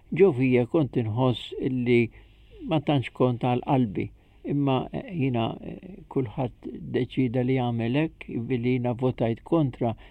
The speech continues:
li kien għar-, għatina bil-fors xi kien ma nieħu l-ġurament, ma nibqax membru tal-Parlament.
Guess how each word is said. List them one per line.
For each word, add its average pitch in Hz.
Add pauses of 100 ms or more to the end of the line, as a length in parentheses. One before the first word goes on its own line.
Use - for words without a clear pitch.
(140)
li 139
kien 135
għar-, 156
għatina 139
bil-fors 120
xi 135
kien 135
ma 131
nieħu 123
l-ġurament, 127
ma 143
nibqax 139
membru 127
tal-Parlament. 120